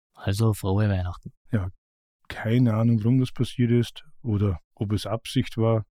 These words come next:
Speaker 2: Ich hab in den Kommentaren gelesen, dass auch einem Spiel aus Deutschland das Crusader Kingdoms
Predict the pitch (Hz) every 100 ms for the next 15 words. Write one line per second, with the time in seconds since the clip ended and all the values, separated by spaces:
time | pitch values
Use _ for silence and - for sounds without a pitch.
0 | _ - 113 - _ 117 113 110 117 117
1 | - 98 113 120 - _ _ - 95 101
2 | 107 120 107 107 110 101 - 104 107 104
3 | 107 110 _ - - 123 120 - 117 123
4 | - 107 98 - _ - 107 98 - -
5 | - - 110 107 104 107 - 107 101 101
6 | -